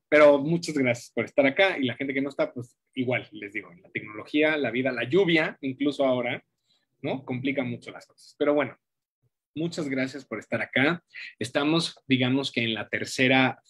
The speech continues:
fase, estamos en el tercer brief,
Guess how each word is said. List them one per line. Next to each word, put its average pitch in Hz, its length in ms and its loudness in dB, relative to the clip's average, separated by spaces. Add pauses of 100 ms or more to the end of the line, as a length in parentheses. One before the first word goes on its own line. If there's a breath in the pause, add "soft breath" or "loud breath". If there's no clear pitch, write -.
(140)
fase, 143 600 0 (420)
estamos 127 500 0
en 117 120 -4
el 104 100 -8
tercer 123 440 0
brief, 185 440 2